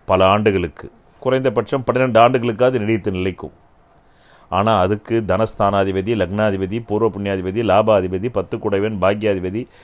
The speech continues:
இவங்கெல்லாம் நல்லா இருந்தாதான். சும்மா பச்சை சொக்கா போட்டவன்லாம் என் புருஷன்னு சொல்லிக்க முடியாது, சோப்பு சொக்கு ஜாக்கெட் போட்டவன்லாம் என் பொண்டாட்டின்னு சொல்ல முடியாது. அது அறிவிலித்தனம், இது அறிவியல். அறிவியலுக்குள்ள ஆசாபாசத்தோடு உள்ள வராதீங்க. வந்தீங்கன்னாக்கா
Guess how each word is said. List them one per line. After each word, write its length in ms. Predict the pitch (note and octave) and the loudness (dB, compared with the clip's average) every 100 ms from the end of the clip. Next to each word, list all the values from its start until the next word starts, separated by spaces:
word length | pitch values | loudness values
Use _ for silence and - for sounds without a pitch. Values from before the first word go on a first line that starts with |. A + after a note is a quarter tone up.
| - - | -20 -10
இவங்கெல்லாம் 420 | D#2+ E2 E2 G2 | -6 -2 0 0
நல்லா 420 | E2 E2 G#2 A2+ | -2 -2 4 4
இருந்தாதான். 460 | G#2+ F#2+ F2+ E2+ C#2 _ _ _ _ | 4 0 -4 -4 -12 _ _ _ _
சும்மா 260 | - G2+ | -8 -2
பச்சை 260 | G2+ F#2 A#2 | 0 0 -2
சொக்கா 140 | A2 G#2 | -2 0
போட்டவன்லாம் 680 | F2 G2 G2 G2+ G2 G#2 | 2 0 0 0 2 0
என் 120 | G#2 F#2 | 0 -2
புருஷன்னு 440 | G2 G2+ G#2 F#2+ | -6 -4 -6 -4
சொல்லிக்க 240 | F#2+ G2 | -6 -4
முடியாது, 320 | F#2+ G2 G#2+ A#2 | -2 0 0 0
சோப்பு 280 | A2+ A#2 - | 0 0 -2
சொக்கு 300 | A2 G2 G2 | -4 -4 -8
ஜாக்கெட் 340 | F2+ G2+ G2 F2+ | 0 2 2 -2
போட்டவன்லாம் 560 | G#2 G2+ G2 G2+ G#2 | -2 0 0 2 0
என் 80 | E2+ | -2
பொண்டாட்டின்னு 400 | F#2+ G#2 G2+ G2+ | 0 0 0 -4
சொல்ல 160 | F#2 F2 | -4 -4
முடியாது. 380 | D#2 C#2 A#1 - - | -4 -6 -8 -14 -8
அது 200 | F2 F#2 | -2 0
அறிவிலித்தனம், 640 | F#2+ G2+ F2+ - C#2 B1+ | 0 -2 -4 -6 -10 -10
இது 220 | E2+ F2+ F2 | -8 -2 -2
அறிவியல். 460 | F#2 F2+ D2+ C2 - _ _ _ - - | -2 -2 -6 -8 -16 _ _ _ -20 -8
அறிவியலுக்குள்ள 640 | - G#2 B2+ A2 G#2 A2+ G#2+ | -2 2 2 0 2 4 4
ஆசாபாசத்தோடு 600 | B2 B2 G#2+ G#2+ F2+ G#2+ | 4 2 2 0 -2 -2
உள்ள 340 | G2+ A2 G2+ | 0 2 2
வராதீங்க. 360 | F#2+ F2 D2+ D2 D#2 | 2 0 -4 -8 -8
வந்தீங்கன்னாக்கா 640 | G#2 A2+ G#2 G2+ F#2+ D3 | -6 -6 -4 -4 -2 -4